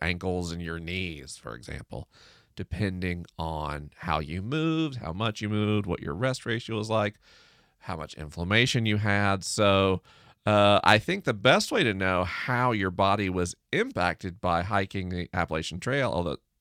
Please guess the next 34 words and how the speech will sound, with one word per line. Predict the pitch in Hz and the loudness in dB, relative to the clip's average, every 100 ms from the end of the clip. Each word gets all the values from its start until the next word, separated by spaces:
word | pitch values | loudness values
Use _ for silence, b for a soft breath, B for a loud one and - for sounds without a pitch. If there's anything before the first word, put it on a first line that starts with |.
| - | -16
you | 90 | -6
did | 90 | -4
it | 85 | -2
way | 92 | -2
back | 90 85 80 | 0 -2 -6
in | |
twenty | 80 82 | -10 -10
seventeen, | 82 80 80 117 110 95 b b b b - | -10 -12 -8 -6 -6 -6 b b b b 2
would | 139 | 4
have | 240 | 4
been | 277 | 2
a | 131 | 0
physical | - - 262 277 202 104 90 | -4 -2 0 2 2 2 0
when | 87 | 0
you | 82 | -2
got | 78 73 - | -4 -4 -2
back. | 69 57 - - - | -4 -4 -12 -20 -8
Like, | 87 87 | -6 -2
look | 110 120 | -2 0
at | 95 104 - | 4 4 2
your | 92 92 80 80 b b - | 0 2 0 -2 b b 6
biomarkers, | 139 151 143 139 139 143 131 120 - b b _ 95 | 8 8 6 2 0 2 2 2 -2 b b _ 2
uh, | |
your | 92 85 101 | 4 2 6
vital | 120 131 120 | 8 8 4
stats, | - 120 113 110 - - - | 4 6 6 6 0 -8 -4
uh, | 85 78 73 | -2 0 -2
your | 73 | -4
blood | 85 123 131 123 | 0 6 6 6
chemistry, | - 113 104 - 104 92 90 90 b b b b - | 2 2 0 0 0 2 0 -2 b b b b -2
uh, | 90 - | -2 2
and | 104 | 2
any, | 131 156 151 151 | 2 2 0 0
uh, | - 123 127 127 127 120 113 110 110 | 2 6 6 6 4 2 0 -2 -4